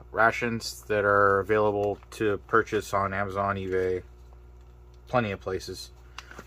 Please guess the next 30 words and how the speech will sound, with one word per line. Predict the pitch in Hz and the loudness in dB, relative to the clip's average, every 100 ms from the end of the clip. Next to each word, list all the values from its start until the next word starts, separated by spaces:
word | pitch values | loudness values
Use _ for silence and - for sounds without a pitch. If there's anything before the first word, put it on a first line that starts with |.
| - - - - - - - | -20 -20 -20 -20 -20 -20 -10
We've | 110 104 | -8 4
got, | 113 117 - | 6 6 4
uh, | 120 113 113 110 107 | 4 6 6 6 6
vegetable | 113 120 - 117 107 107 107 101 - - - - - - - - | 4 2 0 2 6 6 6 2 -12 -20 -20 -20 -20 -20 -20 -14
lasagna | 110 113 123 127 | -2 2 4 4
as | 117 | 2
our | 107 104 | 4 4
menu. | 98 185 226 247 - - - - - - - - - - - - - | 2 2 2 0 -8 -20 -20 -20 -20 -20 -20 -20 -20 -20 -20 -20 -8
If | |
you'd | 113 110 | -4 0
like | 113 | 0
to | 107 | -2
take | - 110 113 | -2 0 4
out, | 110 - - - - - | 2 2 -16 -20 -20 -12
check | - 113 | -6 4
out | 110 - | 4 2
the | 110 | -6
nutrition | 104 98 120 113 113 | -8 -6 -8 -6 -10
facts | 104 113 117 - | 2 4 4 -2
and | 95 | -8
ingredients, | 92 117 135 143 - - 110 | -4 -2 -2 -4 -10 -6 0
uh, | 104 | 0
you | 101 104 | 0 -4
can | - 98 | -8 -10
pause | 90 104 95 | -2 -2 -2
the | - | -4
camera | 104 107 | -4 -2
and | |
do | 104 | -4
so. | 107 160 | -2 0